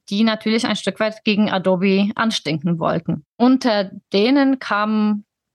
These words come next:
Apps wie zum Beispiel Sketch und dann Figma. Vor einigen Jahren haben wir noch vordergründig Sketch verwendet. Äh, aber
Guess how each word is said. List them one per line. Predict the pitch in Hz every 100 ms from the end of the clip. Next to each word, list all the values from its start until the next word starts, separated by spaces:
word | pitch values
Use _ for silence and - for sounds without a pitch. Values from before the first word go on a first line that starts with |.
| _ _ -
Apps | 190 190 - 190
wie | 190 190 185 185 - - -
zum | - 185
Beispiel | 143 190 - 185
Sketch | - - - 262 - - -
und | 202 190
dann | 185 185
Figma. | - 170 180 - 170 - - - - - -
Vor | - - 220
einigen | 196 226 277 269
Jahren | 240 247 240
haben | 226 226
wir | 220
noch | 208 196 - - _
vordergründig | - 214 214 202 208 196 190 - - _ _
Sketch | - - -
verwendet. | - 208 214 269 320 330 - - - - - -
Äh, | - - _
aber | - 208 208 220 214 214